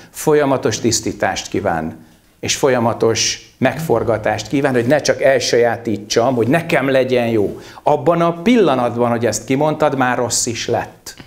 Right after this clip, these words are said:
Leválasztottad magad arról az univerzális energiáról, amely az állandó megújításához kell ennek az állapotnak. És akkor elszigetelted magad, akkor csak meg akartad tartani,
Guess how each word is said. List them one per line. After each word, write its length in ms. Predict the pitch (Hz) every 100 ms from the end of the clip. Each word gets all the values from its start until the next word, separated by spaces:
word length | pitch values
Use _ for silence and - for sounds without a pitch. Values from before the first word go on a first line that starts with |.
| 151 160 - - - _ _ _ _ _
Leválasztottad 1000 | 139 175 143 123 117 - 127 - 139 127
magad 360 | 131 135 120 117
arról 240 | 123 120
az 100 | 113
univerzális 680 | 127 120 117 107 113 107 -
energiáról, 760 | 123 147 147 151 151 151 156 156 - -
amely 220 | 127 131
az 120 | 127 151
állandó 600 | 151 160 143 135 127 120
megújításához 1300 | 120 131 120 113 107 110 110 110 127 107 110 - -
kell 300 | 147 117 101
ennek 240 | 110 120
az 120 | 127
állapotnak. 920 | 127 104 101 - - - 98 90 - - _ _ _ _ _ _ _ _ _ _ _ _ _ _
És 120 | -
akkor 240 | 135 - 117
elszigetelted 760 | 117 - 175 170 165 151 151
magad, 380 | 131 120 113 113
akkor 200 | - -
csak 180 | 110 117
meg 160 | 135 127
akartad 480 | 113 113 110 104
tartani, 680 | - 120 - 139 117 110 101